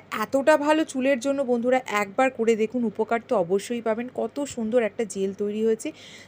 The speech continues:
যেটা আমাদের চুলকে গোড়া থেকে কালো করবে, চুল পড়া বন্ধ করবে এবং চুলের অকালপক্কতা দূর করবে, আর খুশকিও তার সাথে দূর হবে, কারণ এর মধ্যে এমন কিছু কিছু জিনিস মিশিয়েছি যেগুলো চুলের জন্য ভীষণ উপকারী।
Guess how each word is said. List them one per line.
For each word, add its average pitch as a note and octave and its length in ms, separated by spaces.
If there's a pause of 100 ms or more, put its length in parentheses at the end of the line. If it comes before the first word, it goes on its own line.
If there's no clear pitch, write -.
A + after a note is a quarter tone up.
যেটা B3+ 260
আমাদের B3+ 260
চুলকে A#3 360
গোড়া F#3+ 340
থেকে B3 280
কালো G3 320
করবে, A3 320
চুল D4+ 400
পড়া F#3+ 260
বন্ধ G#3+ 340
করবে A3+ 400
এবং A3+ 280
চুলের G#3 380
অকালপক্কতা A3+ 720
দূর F3 260
করবে, E3+ 280 (800)
আর A3+ 160
খুশকিও B3+ 480
তার C#4 180
সাথে A#3+ 320
দূর F#3 220
হবে, E3+ 300
কারণ C4+ 220 (120)
এর B3+ 180
মধ্যে D4 340
এমন A3+ 300
কিছু D4+ 240 (100)
কিছু C4 220
জিনিস G#3+ 400
মিশিয়েছি G3+ 480
যেগুলো G#3 320
চুলের A3 340
জন্য B3+ 300
ভীষণ G3+ 320
উপকারী। F3+ 440